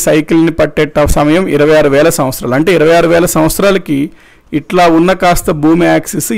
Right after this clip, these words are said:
ఈ విధంగా మారుతుంటది. So ఈ విధంగా ఉన్నప్పుడు పోల్ స్టార్ ఏదో ఉంటుంది. మనకి మొత్తం విశ్వం చూసుకున్నట్లయితే ఈ విధంగా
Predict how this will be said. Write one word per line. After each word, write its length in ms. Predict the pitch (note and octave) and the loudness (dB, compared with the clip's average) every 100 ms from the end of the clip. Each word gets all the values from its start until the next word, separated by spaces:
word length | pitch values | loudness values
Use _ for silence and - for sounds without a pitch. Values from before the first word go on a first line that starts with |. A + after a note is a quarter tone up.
| F#3 | -2
ఈ 20 | E3 | 0
విధంగా 280 | D#3+ E3 F#3+ | 2 0 2
మారుతుంటది. 600 | D3 D3 D3 C#3+ B2 C3 - - - _ _ _ _ - | 2 0 -2 -6 -4 -8 -8 -14 -20 _ _ _ _ -2
So 40 | D#3+ E3 | 2 4
ఈ 20 | F#3+ | 4
విధంగా 280 | G#3 G#3 G#3+ | 2 2 2
ఉన్నప్పుడు 280 | G#3 G3+ A3+ A3 | 2 0 -2 0
పోల్ 180 | G3 G3 | 0 0
స్టార్ 200 | - G3 F3 | 0 0 2
ఏదో 100 | F3 D#3 | 2 0
ఉంటుంది. 300 | D#3+ C3+ - _ _ _ _ _ _ _ _ _ D3+ | -2 -6 -8 _ _ _ _ _ _ _ _ _ -4
మనకి 200 | D3 C#3+ C#3+ | -4 -4 -8
మొత్తం 200 | - F3+ E3 | -4 -4 -4
విశ్వం 220 | - F#3 | -4 -4
చూసుకున్నట్లయితే 520 | E3+ E3 D#3+ C3 - F3+ D#3+ | -4 -4 -6 -6 -6 -4 -2
ఈ 20 | D#3+ | 0
విధంగా 280 | E3 F#3 | 0 0